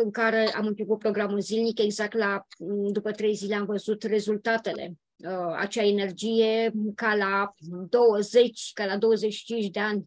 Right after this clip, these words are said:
pot să spun, pe care o căutam mereu și o căutam masa de dimineață, culmea. Și niciodată nu reușeam să am acea energie, pentru că corpul meu, um, nu făcea nimic altceva decât să consume,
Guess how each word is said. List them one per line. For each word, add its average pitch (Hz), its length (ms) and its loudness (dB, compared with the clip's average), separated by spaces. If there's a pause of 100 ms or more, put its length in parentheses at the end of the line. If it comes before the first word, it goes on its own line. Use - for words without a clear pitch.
pot 175 140 -12
să 202 120 -12
spun, 202 360 -4 (640)
pe 220 100 -4
care 214 220 0
o 208 80 0
căutam 214 420 2
mereu 208 540 0 (120)
și 208 640 0 (380)
o 233 100 0
căutam 233 560 2
masa 247 440 -2
de 254 120 0
dimineață, 302 760 -2
culmea. 220 400 -4 (260)
Și - 160 -10
niciodată 233 500 0
nu 208 140 -2
reușeam 196 460 -4
să 202 240 -4 (500)
am 180 120 -4
acea 202 240 -6
energie, 185 440 -2
pentru 214 220 -4
că 202 160 -2
corpul 220 480 0
meu, 220 300 2
um, 214 560 2 (320)
nu 220 120 -4
făcea 220 280 -4
nimic 214 280 -2
altceva 214 340 -4
decât 214 260 -2
să 214 180 -2
consume, 202 680 0